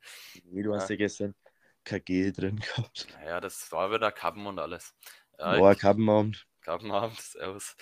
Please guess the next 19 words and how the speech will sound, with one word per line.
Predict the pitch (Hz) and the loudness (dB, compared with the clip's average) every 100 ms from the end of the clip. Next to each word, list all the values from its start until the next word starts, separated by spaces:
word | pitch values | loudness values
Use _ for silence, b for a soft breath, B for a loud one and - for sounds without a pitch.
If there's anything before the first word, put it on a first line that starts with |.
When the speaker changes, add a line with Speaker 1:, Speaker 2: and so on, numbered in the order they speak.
| B B B B B B _ | B B B B B B _
Speaker 2:
Ja, | - 78 98 101 _ _ _ _ - | -10 -2 -2 -2 _ _ _ _ -20
für | - 87 | -16 -14
die | 87 | -14
Zuhörer, | - 92 104 104 101 | -10 -4 0 2 0
ich | - | -2
versuch | 98 98 - | -8 -8 -6
gerade, | 85 95 | -2 -2
mein | 92 92 | -2 -4
Dreieck | 90 87 76 | -4 -4 -4
wachsen | 85 - 98 - | -4 -4 -10 -14
zu | 80 | -10
lassen, | 82 78 80 | -10 -10 -12
aber | 78 | -14
ich | 76 | -14
glaub, | - 78 - _ | -12 -12 -14 _
bald | 78 76 | -10 -8
nervt's | 73 73 - 80 | -10 -10 -12 -20
mich | 76 | -20
wieder. | 80 78 | -18 -20